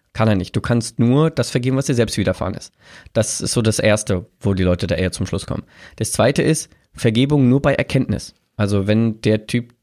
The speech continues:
ja, das hatte der S-S-Mann, der hatte Erkenntnis, das, was er getan hat, war falsch. Ähm, eine, äh, Dozentin für Holocaust, Genozid und Interfaith Education, die Menaz Afridi,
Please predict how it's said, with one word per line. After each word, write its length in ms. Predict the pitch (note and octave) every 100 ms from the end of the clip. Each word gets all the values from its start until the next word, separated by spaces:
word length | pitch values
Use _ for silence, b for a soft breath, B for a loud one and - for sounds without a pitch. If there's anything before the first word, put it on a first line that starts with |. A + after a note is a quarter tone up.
| -
ja, 100 | G2+
das 260 | G2 G2 A#2
hatte 180 | A2
der 240 | G#2 G#2+ -
S-S-Mann, 360 | - - C3
der 80 | A#2
hatte 160 | A2 -
Erkenntnis, 340 | - A2+ A2
das, 160 | G#2+ G#2+
was 100 | G#2+
er 60 |
getan 220 | G#2+ G2+ G#2
hat, 60 |
war 80 | G#2+
falsch. 340 | - D#2+ - B B B B B
Ähm, 440 | G#2+ G#2+ G#2+ A2 _
eine, 1000 | A#2+ A#2+ A#2 A2+ - A2 G#2 G#2 G2+ - -
äh, 80 | _ _ _ _ -
Dozentin 440 | D3 - C#3 C#3+ B2
für 140 | A#2
Holocaust, 420 | C3+ C#3+ A#2+ -
Genozid 420 | A2+ A2 - C#3
und 240 | A2 G#2 -
Interfaith 480 | D3+ D3+ A#2 C#3 C#3
Education, 680 | - G#2+ - F#2+ G2+ A2 A2
die 260 | A2+ G#2+ -
Menaz 540 | A2 G#2+ C3 B2+ - -
Afridi, 640 | - A#2+ - - C#3 G#2